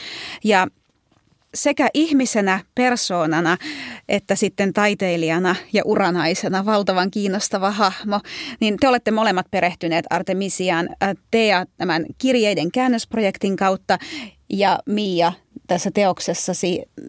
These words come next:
Naiset, joita ajattelen öisin. Niin missä olette kohdanneet hänet ensimmäistä kertaa, ja oliko se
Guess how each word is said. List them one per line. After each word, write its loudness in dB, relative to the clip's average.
Naiset, 0
joita 2
ajattelen 0
öisin. 2
Niin 4
missä 2
olette 0
kohdanneet -2
hänet -2
ensimmäistä -2
kertaa, 0
ja 2
oliko 0
se -2